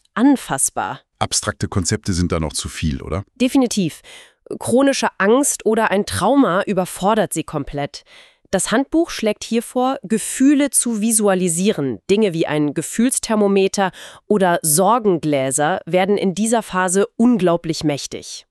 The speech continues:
Speaker 2: Da muss ich kurz einhaken. Wie genau soll denn ein Einmachglas voller Zettel bei der Verarbeitung von einem echten Trauma helfen?
Speaker 1: Das funktioniert durch den psychologischen Mechanismus der Externalisierung.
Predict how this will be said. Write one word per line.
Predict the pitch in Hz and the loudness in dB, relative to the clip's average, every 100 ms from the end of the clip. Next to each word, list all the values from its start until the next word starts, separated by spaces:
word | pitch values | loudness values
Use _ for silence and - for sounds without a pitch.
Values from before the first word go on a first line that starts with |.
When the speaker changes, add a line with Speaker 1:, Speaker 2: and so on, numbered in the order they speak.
| _ | _
Speaker 2:
Da | 82 | -2
muss | 82 85 | 0 0
ich | - | -2
kurz | 92 | -4
einhaken. | - 82 71 65 - - - _ _ _ _ _ _ 76 | -2 -4 -4 -6 -10 -16 -20 _ _ _ _ _ _ -2
Wie | 117 | 0
genau | 143 131 107 120 147 - | 2 2 2 0 -2 -4
soll | 95 104 107 | -2 0 0
denn | 104 98 | -2 -2
ein | 85 82 | -4 -2
Einmachglas | 92 135 135 - - 82 92 131 - | 0 0 0 -4 -4 -2 -2 -2 -4
voller | - - 90 76 | -6 -4 -2 -2
Zettel | - 101 - 139 139 | -2 -2 0 -2 -2
bei | 87 | -2
der | 82 78 | -2 -2
Verarbeitung | - 90 110 120 117 113 | -4 -2 0 0 0 -4
von | - 98 | -2 -6
einem | - 82 80 - | -4 -4 -4 -4
echten | 104 - - 135 | -6 -4 -2 -2
Trauma | - 123 160 120 71 | -2 -2 0 0 -2
helfen? | 65 67 64 - - | -4 -6 -8 -14 -6
Speaker 1:
Das | 190 - | -4 -2
funktioniert | 220 196 208 202 254 302 - | -2 -2 0 2 2 0 -2
durch | 233 - | -4 0
den | 214 | -2
psychologischen | 196 208 - 170 170 233 294 - 277 | 0 -2 -2 0 2 2 0 0 0
Mechanismus | 240 - 175 165 - 240 247 - | 0 0 2 2 2 2 0 0
der | 202 185 - | 0 0 0
Externalisierung. | 226 - - - 208 190 185 175 156 208 175 117 | -6 -4 -4 0 2 2 2 0 0 0 2 -2